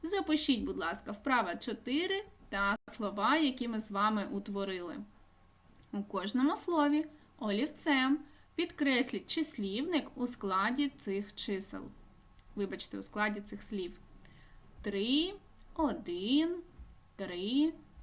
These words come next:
три, два та три. Сьогодні ми з вами познайомилися з новими словами. Словами, які називають кількість предметів.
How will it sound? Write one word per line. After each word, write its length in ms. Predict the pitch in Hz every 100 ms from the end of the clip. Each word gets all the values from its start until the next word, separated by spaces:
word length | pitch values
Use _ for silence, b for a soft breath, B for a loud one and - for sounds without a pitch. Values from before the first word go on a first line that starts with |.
| -
три, 520 | 202 185 202 262 320 - -
два 640 | 202 185 175 175 214 285 302 - - -
та 140 | 330
три. 300 | 330 208 202 175 208 - - - - - - - - - - - - - - - - - B B B B -
Сьогодні 460 | - 214 220 240
ми 140 | 247 254
з 80 | 247
вами 320 | 240 403 427
познайомилися 960 | 330 302 277 254 247 220 220 - 185 190 B
з 160 | 214 208
новими 500 | 254 220 214 226 226
словами. 680 | - 208 196 202 196 185 - -
Словами, 720 | - - 233 233 262 294 285 262
які 220 | 247 302
називають 600 | 320 302 294 294 294 - -
кількість 680 | 214 240 254 254 220 214 -
предметів. 680 | 190 - 185 180 165 -